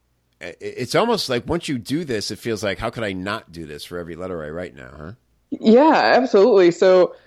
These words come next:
Speaker 2: yeah, I do occasionally still take on sales letter. I got some other stuff I'm,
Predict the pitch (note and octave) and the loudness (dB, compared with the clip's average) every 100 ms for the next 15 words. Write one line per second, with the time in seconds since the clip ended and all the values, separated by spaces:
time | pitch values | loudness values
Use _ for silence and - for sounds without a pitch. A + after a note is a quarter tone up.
0 | _ G#3+ C4 G#3+ F#3 G#3+ A#3 A3+ G#3+ - | _ 2 6 8 6 4 2 2 2 0
1 | - G3+ G3 F#3+ F#3 - G3 F#3 F#3+ F#3 | 2 2 2 2 0 2 0 2 2 2
2 | F3 F3 F3 _ - - G3 F3 E3+ E3 | 0 -2 -8 _ -20 -2 4 6 6 4
3 | E3+ E3 E3 - E3+ E3+ - F3 E3+ | 6 4 2 0 0 0 2 0 -2